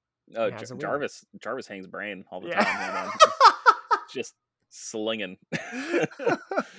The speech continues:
Speaker 1: Now he's got a lot more free time that he doesn't have to, like, dust up the bookshelf at Avengers
Speaker 2: Right.
Speaker 1: Mansion.
Speaker 2: He's like, "Thank God I could just chill out in my,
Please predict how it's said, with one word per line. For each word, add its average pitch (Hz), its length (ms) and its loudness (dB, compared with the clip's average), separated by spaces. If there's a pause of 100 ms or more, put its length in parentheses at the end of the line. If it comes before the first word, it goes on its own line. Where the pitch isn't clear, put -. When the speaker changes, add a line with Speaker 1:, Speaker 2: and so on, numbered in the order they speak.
(240)
Speaker 1:
Now 123 200 2
he's 135 100 0
got 143 140 6
a - 20 8
lot 127 140 6
more 120 140 4
free 127 220 -4
time 104 240 -4
that 98 100 -2
he 104 100 0
doesn't 101 160 -4
have 104 120 -2
to, 107 60 -2
like, 92 240 -2
dust - 280 -4
up 107 140 -2
the 95 80 -6
bookshelf 92 600 -8
at 95 80 -4
Avengers 170 200 -2
Speaker 2:
Right. 160 180 2
Speaker 1:
Mansion. - 160 -4
Speaker 2:
He's 160 120 -2
like, 165 160 -6
"Thank 180 340 0
God 160 260 6
I 143 80 -2
could 139 80 -10
just 139 300 -12
chill 151 280 -4
out 143 160 2
in 143 140 -8
my, 123 220 -6